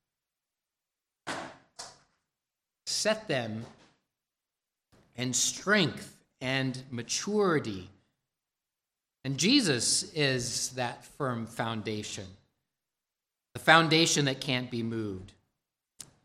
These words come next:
And though the trials of this life seem like raging storms, Jesus is with you in them.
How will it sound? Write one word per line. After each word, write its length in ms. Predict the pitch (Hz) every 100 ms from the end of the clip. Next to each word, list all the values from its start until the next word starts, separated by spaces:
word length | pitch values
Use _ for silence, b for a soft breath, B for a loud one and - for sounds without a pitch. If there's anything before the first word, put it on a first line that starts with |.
| -
And 80 | 120
though 80 | 117
the 100 | 113
trials 800 | - 165 170 170 165 156 147 214
of 320 | 139 127 123
this 240 | 160 -
life 360 | 151 147 156 151
seem 560 | - - 156 165 156
like 200 | 131 120 113 123
raging 600 | 139 156 170 151 151 135
storms, 880 | - - 139 135 143 190 220 - - - b b _ _ _ -
Jesus 680 | 139 151 151 143 - - -
is 260 | 151 135 135
with 380 | 127 202 -
you 140 | 147 135
in 280 | 156 196 135
them. 240 | 107